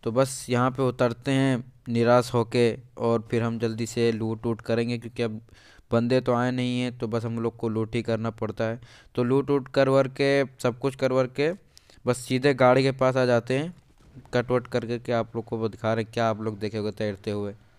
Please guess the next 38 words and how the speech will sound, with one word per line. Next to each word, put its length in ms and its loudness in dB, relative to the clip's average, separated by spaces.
वो 100 -4
तो 100 -8
बहुत 200 -2
देखे 280 -6
होंगे। 200 -6
तो 60 -2
बस 260 2
गाड़ी 300 6
वाड़ी 200 6
पे 200 2
बैठ 260 2
जाते 300 0
हैं 60 2
और 80 -2
गाड़ी 280 4
जैसे 280 0
हम 80 -2
निकालते 500 -2
हैं 60 -2
यहाँ 180 -2
से, 200 0
फ़िलहाल 320 0
तो 140 -6
कोई 240 0
नहीं 140 -2
रहता 280 -2
यहाँ 240 -4
पे। 140 -4
और 240 0
फिर 240 -2
हम 220 -2
लोग 220 -2
सीधे 580 0
जाते 320 0
हैं 420 -2
स्टेडियम 540 -2
के 140 -4
साइड 360 0